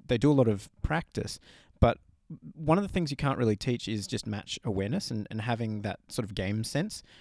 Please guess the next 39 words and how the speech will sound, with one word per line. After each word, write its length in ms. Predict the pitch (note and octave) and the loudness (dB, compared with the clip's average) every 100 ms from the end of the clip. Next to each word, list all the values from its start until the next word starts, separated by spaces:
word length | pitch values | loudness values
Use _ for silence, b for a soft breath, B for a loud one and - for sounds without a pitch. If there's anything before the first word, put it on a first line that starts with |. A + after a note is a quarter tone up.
| b | b
which 180 | B2 - | -4 -4
the 80 | - | 0
English 440 | D3 D#3 - - b b b C3 | 4 4 0 -8 b b b -2
did 160 | A#2 | 2
really 220 | A#2 G#2+ | 4 4
well, 260 | G2 B2+ G#2+ | 6 6 6
and, 180 | G#2 G#2 | 2 0
and 320 | G#2+ G#2 G#2 - - - C#3+ - | -2 -2 -4 -10 -20 -16 -18 -6
they 120 | C3+ B2 | 0 2
have 220 | D3 D3+ | 2 2
a, 100 | C#3 | 0
a 140 | - A2 | 0 0
sort 200 | C3 G#2+ | 0 -2
of 140 | G2+ | 0
a, 160 | G2 - | -2 -2
an 260 | - B2+ | -4 0
intuitive 560 | A#2 - C#3+ C#3+ B2 G#2 - | 0 4 4 6 4 0 -4
understanding 640 | G#2 - G#2 G#2+ A2 G2 | -4 -4 -2 -2 -2 -2
or, 80 | G2 | -2
or 120 | G2+ | -2
grasp 440 | G2+ G2+ A2 - | -2 0 -2 -4
of, 120 | G2 - | -6 -2
as 160 | A#2 | -2
you 60 | G#2+ | 0
said, 240 | C#3+ A2+ | 2 2
you 80 | A2 | 4
know, 40 | |
they 120 | G2+ G2+ | 2 2
can 200 | G#2+ - B B B - | 0 -2 B B B -8
see 320 | - D3 C#3+ | 2 6 6
that 160 | B2+ | 6
a 60 | A2 | 4
batsman 360 | G#2+ - C3 G#2+ | 0 0 -2 -2
is 220 | G2+ - | -2 -6
strong 320 | - C3 A#2+ | -2 2 2
through 220 | - G#2+ | 2 0
the 100 | G2+ | 2
offside. 480 | G2+ - A2 G#2 G2 | 2 0 0 0 0
And 160 | G#2 | -2